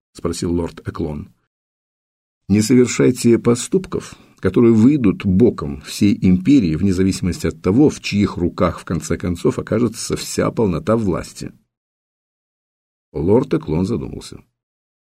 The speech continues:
Старый лис говорил как-то непонятно. Тёмная бездна, да к чему он ведёт?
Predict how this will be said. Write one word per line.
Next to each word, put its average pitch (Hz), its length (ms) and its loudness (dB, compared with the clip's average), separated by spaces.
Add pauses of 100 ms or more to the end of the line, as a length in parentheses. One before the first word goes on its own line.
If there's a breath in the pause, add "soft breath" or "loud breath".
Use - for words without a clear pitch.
(460)
Старый 87 380 -4
лис 85 160 0
говорил 87 420 -2 (180)
как-то - 420 -8
непонятно. 82 840 -4 (960 soft breath)
Тёмная 139 360 -2
бездна, - 440 -2
да 90 540 -6 (120)
к - 80 -20
чему 87 460 -4
он 160 120 -2
ведёт? 180 480 -8